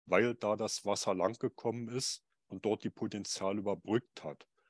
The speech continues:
und dort die Korrosion gekommen ist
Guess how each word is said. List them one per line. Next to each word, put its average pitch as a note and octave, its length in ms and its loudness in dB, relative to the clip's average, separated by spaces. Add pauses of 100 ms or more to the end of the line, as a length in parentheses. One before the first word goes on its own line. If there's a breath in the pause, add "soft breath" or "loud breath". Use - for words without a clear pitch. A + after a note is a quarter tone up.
(180)
und F#2+ 200 -8
dort B2 220 2
die A#2 60 -6
Korrosion G#2+ 920 -2
gekommen A#2+ 480 -2
ist C3+ 380 -4